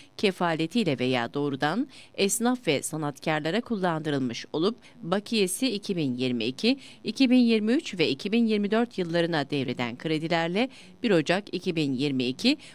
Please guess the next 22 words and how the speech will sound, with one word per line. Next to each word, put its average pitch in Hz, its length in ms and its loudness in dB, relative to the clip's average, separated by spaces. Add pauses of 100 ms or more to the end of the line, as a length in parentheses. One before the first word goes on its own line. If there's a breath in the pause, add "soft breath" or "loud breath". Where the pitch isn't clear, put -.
(120)
otuz 240 340 0
bir 247 180 0
Aralık 190 340 0
iki 202 200 -6
bin 220 140 2
yirmi 190 260 0
dört 185 240 0
döneminde 135 560 0 (160 loud breath)
Türkiye 180 440 4
Esnaf 185 400 0
ve 180 160 4
Sanatkarlar 170 800 0
Kredi 240 420 0
ve 233 100 2
Kefalet 190 580 -2
Kooperatifleri 143 880 -2
Birlikleri 165 460 2
Merkez 196 520 0
Birliği'ne 135 420 -2
bağlı 165 380 0 (320 loud breath)
bölge 214 400 2
birliklerine 190 800 2